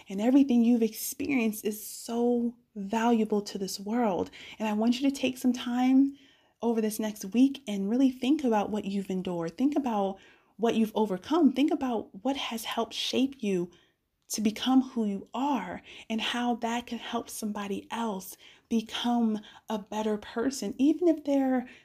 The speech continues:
a person who is similar to you.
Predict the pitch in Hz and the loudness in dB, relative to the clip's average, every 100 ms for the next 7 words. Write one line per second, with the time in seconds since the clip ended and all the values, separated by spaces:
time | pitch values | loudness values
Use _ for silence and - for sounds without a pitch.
0 | _ _ - 233 - 262 247 254 233 220 | _ _ -12 -10 -2 0 0 2 0 2
1 | 240 233 220 214 214 - 262 370 294 208 | 0 2 0 -2 -6 -4 -2 2 2 0
2 | - 175 147 - | -6 -6 -6 -8